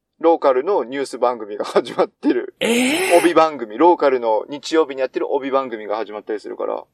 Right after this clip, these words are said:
Speaker 2: えー？
Speaker 1: で、最悪な時は何かのバラエティの再放送を五時からやったりするんだよね。
Speaker 2: あ、わざわざ終わらせて？
Speaker 1: わざわざさ。
Speaker 2: え、だって七回っ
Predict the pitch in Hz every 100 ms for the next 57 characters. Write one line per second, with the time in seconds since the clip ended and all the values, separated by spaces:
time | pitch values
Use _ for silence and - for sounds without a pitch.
0 | _ - 254 370 392 381 _ _ _ _
1 | _ _ _ _ - 180 - 226 254 269
2 | 262 247 247 151 117 127 175 269 262 202
3 | 185 143 135 156 180 165 123 113 160 151
4 | 156 170 151 120 113 110 139 113 110 101
5 | - 104 113 - - - _ _ _ _
6 | _ _ - _ _ _ 143 165 160 139
7 | 120 107 120 147 143 147 175 214 - _
8 | _ - 254 302 320 277 240 240 214 143
9 | - - - _ _ _ _ _ _ _
10 | 226 233 _ - 160 156 208 311 - 311
11 | 254